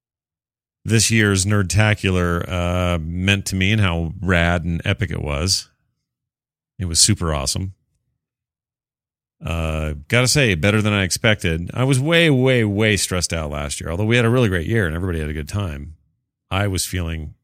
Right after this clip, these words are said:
overburdened by the stress of it. And, uh, <clears throat> it was really important this year for me and for the rest of my, uh, planning committee that we try to not have that be that way.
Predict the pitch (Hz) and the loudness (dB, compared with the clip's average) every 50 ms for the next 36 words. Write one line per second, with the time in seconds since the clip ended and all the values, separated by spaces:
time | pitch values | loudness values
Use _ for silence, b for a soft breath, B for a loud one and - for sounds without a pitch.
0 | _ _ _ _ _ _ _ _ _ _ _ _ _ _ _ _ _ _ _ _ | _ _ _ _ _ _ _ _ _ _ _ _ _ _ _ _ _ _ _ _
1 | _ _ - 98 95 92 95 80 87 87 85 76 82 78 73 - - - _ - | _ _ -4 -4 -2 0 0 0 0 0 0 -2 -4 -6 -8 -8 -12 -14 _ -12
2 | - 90 87 80 78 - - 101 107 107 - - 87 87 82 - _ _ _ _ | -8 -8 -6 -4 -4 -2 0 2 2 2 2 0 0 -4 -6 -6 _ _ _ _
3 | - 104 101 95 92 95 95 95 92 92 92 92 90 85 80 - _ _ _ _ | -2 0 0 0 0 0 0 0 2 2 2 2 0 0 -4 -8 _ _ _ _
4 | _ _ _ _ _ _ _ _ _ _ - - - 320 233 196 123 107 101 - | _ _ _ _ _ _ _ _ _ _ -8 -6 -2 0 0 0 0 -2 -4 -8
5 | 98 104 104 127 123 120 113 101 95 113 113 107 98 98 95 - - 92 90 90 | -8 -4 -2 -2 0 0 -2 0 0 0 0 0 0 0 0 0 0 0 0 0
6 | 85 80 - - 90 90 90 92 92 92 90 87 87 82 - - 85 85 85 82 | -2 -4 -6 -6 -4 -2 -2 0 0 0 0 -2 -2 -4 -4 -4 -2 -2 0 -2
7 | - - 82 82 80 78 78 76 76 78 80 76 76 78 76 78 - _ - 110 | -2 -2 -2 -2 -2 0 -2 -2 -4 -4 -6 -8 -8 -8 -8 -10 -12 _ -2 0
8 | 113 117 110 95 85 - 87 85 82 80 80 82 85 85 90 _ - - 90 87 | 2 2 2 2 0 -2 -4 -4 -2 0 0 -2 -2 -4 -8 _ -14 -8 -6 -6
9 | 85 80 82 78 - - 92 85 85 80 - - 87 82 82 80 78 80 80 90 | -4 -4 -6 -6 -4 -4 -4 -4 -4 -6 -6 -4 -4 -4 -2 -4 -4 -2 -2 0
10 | 92 85 82 85 82 78 82 78 76 76 82 85 80 73 65 65 71 71 71 78 | 0 0 0 -2 -2 -2 -2 -4 -4 -4 -6 -6 -6 -6 -8 -8 -10 -10 -10 -10
11 | 85 | -12